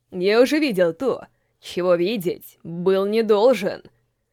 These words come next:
Теперь, чтобы показать мои глубочайшие извинения, я закрыл рот и начал обдумывать ситуацию. Было две Асахины-сан. Погодите-ка, если мы говорим об Асахине-сан старшей и Асахине-сан младшей, то их можно различить.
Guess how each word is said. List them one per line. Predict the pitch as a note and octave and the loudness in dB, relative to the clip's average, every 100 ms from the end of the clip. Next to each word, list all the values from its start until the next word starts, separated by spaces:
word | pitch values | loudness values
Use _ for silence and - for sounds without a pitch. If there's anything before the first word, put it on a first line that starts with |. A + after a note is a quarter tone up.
| _ _ _ - | _ _ _ -4
Теперь, | G#3 A4 A4 | 0 0 0
чтобы | F4+ F4 | -2 -2
показать | D#4 D#4+ D#4 D#4 | 0 -2 -2 -2
мои | C#4 | -4
глубочайшие | C4+ C#4 C#4+ D#4 C#4+ A#3+ | -2 2 2 0 -4 -4
извинения, | F#3+ F#3 A3 A#3 F3 | -4 -6 -6 -6 -4
я | F#3 | -4
закрыл | G3 F#3+ F3+ | -4 -2 -2
рот | F3+ C4 - | 0 -4 -6
и | A3 | -6
начал | A3+ C4 C#4 | -4 -2 -2
обдумывать | A3 A3+ A#3 | 0 -2 -2
ситуацию. | A#3+ A#3+ C4+ E3 - - - - _ _ _ _ - | -4 -2 -2 -2 -8 -12 -12 -14 _ _ _ _ -14
Было | F3 A#3 D4+ D4+ D4 | -4 0 2 2 0
две | A3+ A#3 C4+ B3+ - - | 0 0 2 2 0 -4
Асахины-сан. | F#3 G3 F#3+ - A3 A3+ - - - - _ _ _ _ _ - | -8 -6 -6 -4 -2 -2 -4 -6 -6 -12 _ _ _ _ _ -8
Погодите-ка, | F#3 A#3+ D4 A#3 F3+ - - - _ _ _ | 0 2 2 -2 -6 -10 -14 -18 _ _ _
если | F#3 E4 G4+ | -4 -2 -2
мы | C#4+ B3 | -2 0
говорим | B3 B3+ C4 | 2 2 0
об | A3+ A3 | -4 -4
Асахине-сан | A#3 A3+ A#3+ A3+ A3+ G#3+ | -4 -6 -4 -4 -2 -4
старшей | G#3 - G3+ E3+ F#3 | -4 -4 -4 -2 -4
и | |
Асахине-сан | F#3 G3+ G3+ G3 F#3+ F#3 | -2 -2 -4 -6 -4 -4
младшей, | F3+ C4 F4 - F3 - _ _ | -2 -2 -4 -6 -10 -12 _ _
то | - | -2
их | F4 E4+ | 0 0
можно | G4+ C4+ F#3 | -2 -2 -2
различить. | F#3 F#3 B3 - - _ | -6 -6 -6 -8 -14 _